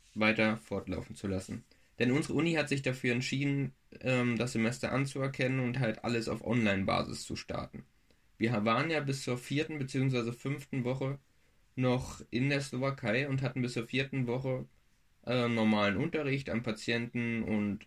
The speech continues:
et cetera, da wir ja schon ein bisschen früher anfangen, nämlich Ende Februar und so einige Wochen schon hinter uns haben.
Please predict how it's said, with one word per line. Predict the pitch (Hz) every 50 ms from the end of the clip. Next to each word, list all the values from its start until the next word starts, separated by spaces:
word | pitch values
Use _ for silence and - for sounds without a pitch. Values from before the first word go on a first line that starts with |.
| _ -
et | 110 107
cetera, | - - 123 127 - 151 143
da | 131 120 117
wir | 117 113
ja | 110 110
schon | 110 - - 113
ein | 110
bisschen | 113 110 - 104 107
früher | - - 156 165 170 156
anfangen, | 147 151 147 - 139 139 139 135
nämlich | 123 117 113 113 - -
Ende | - 120 131 131 127 123
Februar | - 123 117 123 - 147 143 147 185 - _ - - - - - - - - - -
und | - 120 123
so | 113 117 123 113
einige | - 120 123 127 123 120
Wochen | 113 123 127 123 120
schon | - - 113 113 110 117
hinter | 127 131 139 139 127 101
uns | - - - -
haben. | - - - -